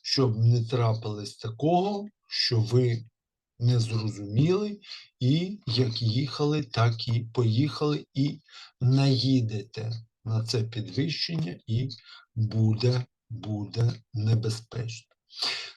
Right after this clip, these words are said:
Таблички до дорожніх знаків застосовують для уточнення, обмеження дії інших дорожніх знаків.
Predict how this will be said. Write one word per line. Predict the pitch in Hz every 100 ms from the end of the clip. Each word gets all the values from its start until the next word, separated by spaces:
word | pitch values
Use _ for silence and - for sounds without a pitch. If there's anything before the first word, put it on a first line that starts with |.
| _
Таблички | 170 165 208 277 262 -
до | 170 147 151
дорожніх | 135 151 175 160 120 123 110
знаків | 117 160 220 226 233 175
застосовують | 120 180 - - 226 - 262 233 226 160
для | 143 254
уточнення, | 285 - - 165 185 139 - 139 135 131 127 120 _
обмеження | 214 220 113 104 160 202 151 175 170 170
дії | 156 135 165 156 - _
інших | 147 214 - 214
дорожніх | 156 113 113 123 131 120 123
знаків. | 113 113 113 - -